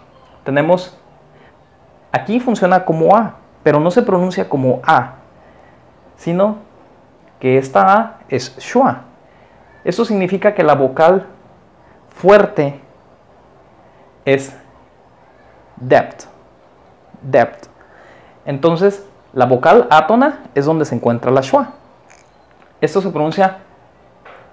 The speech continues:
E, E, adept, adept.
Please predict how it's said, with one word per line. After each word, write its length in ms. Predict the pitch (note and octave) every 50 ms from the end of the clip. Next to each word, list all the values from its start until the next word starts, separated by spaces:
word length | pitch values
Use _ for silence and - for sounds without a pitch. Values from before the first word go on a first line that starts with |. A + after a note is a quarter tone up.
| _ -
E, 100 | D#3+ C#3 B2 C3 - - - _ _ _ _ _ _ _ _ _ _ _ _ _ _ _ _ _ _ _ _ -
E, 180 | D3 C3+ - - - - - _ _ _ _ _ _ _ _ _ _ _ _ _ _ - - - - - - _ _ _ -
adept, 540 | C3 B2 A#2+ A#2+ C#3 - - - - - - - - _ _ _ _ _ _ _ _ _ _ _ _ _ _ _ _ _ _ _ _ _ -
adept. 560 | C#3+ C#3 B2 A2 C#3+ D3+ - - - - -